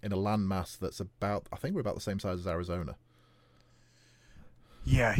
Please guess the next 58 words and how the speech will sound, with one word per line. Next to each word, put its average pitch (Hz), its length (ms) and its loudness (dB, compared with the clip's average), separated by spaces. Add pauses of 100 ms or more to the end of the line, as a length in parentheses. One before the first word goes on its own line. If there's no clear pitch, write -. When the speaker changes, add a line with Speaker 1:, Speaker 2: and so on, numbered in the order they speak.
Speaker 2:
you 135 220 4
guys 151 220 6
have 143 120 8
a - 40 8
lot. 131 760 8
Speaker 1:
<laughs> - 0 -
Speaker 2:
You 151 140 4
guys 170 160 8
have 180 140 6
a 151 60 6
lot 123 300 6
of 131 120 4
people 143 640 0
with 113 300 -4
not 110 260 2
a 107 60 0
lot 101 260 0
of, 95 160 -4
like, 92 360 -4
um, 92 500 -8 (280)
what 151 140 2
do 208 60 2
you 220 60 -2
guys 185 240 2
call 127 260 0
it 131 140 -4
there? 101 240 -2
Is 117 120 -4
it 156 120 -2
crown 123 320 2
land 131 200 -2
like 104 160 -2
Canada? 110 480 -4
Like, 110 140 -4
that's 107 180 0
what 127 60 -4
you 110 80 -6
call 107 160 -2
public 113 380 -2
land, 123 300 -8 (320)
Richard? 139 340 -4 (140)
What 117 100 -6
Speaker 1:
So - 0 -
Speaker 2:
do 127 80 8
you 131 40 6
Speaker 1:
we 143 60 8
Speaker 2:
guys 110 140 0
call 101 280 -4
it? 92 100 -8 (140)
Like, 98 180 -6
just - 180 -8
free 98 200 -4
land? 92 380 -6
What 104 160 -8
would 101 100 -6
that 95 160 -6
be 92 140 -10
there? 90 240 -10